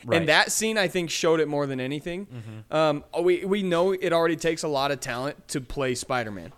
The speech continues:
Speaker 1: Right.
Speaker 2: His, his physical acting is,
Speaker 1: Yes.
Speaker 2: is terrific.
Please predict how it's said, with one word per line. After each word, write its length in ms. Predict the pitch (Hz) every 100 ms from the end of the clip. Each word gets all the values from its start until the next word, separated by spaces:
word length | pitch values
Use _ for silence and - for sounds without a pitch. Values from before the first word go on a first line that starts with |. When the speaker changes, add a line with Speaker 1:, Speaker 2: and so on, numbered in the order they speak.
| - 135
Speaker 1:
Right. 260 | 139 107
Speaker 2:
His, 320 | 131 170 151 -
his 240 | 170 160
physical 500 | - 180 180 185 175
acting 400 | 135 143 143 165
is, 340 | 165 156 147 131
Speaker 1:
Yes. 280 | 127 104 170
Speaker 2:
is 160 | 143
terrific. 600 | - 147 147 139 107 98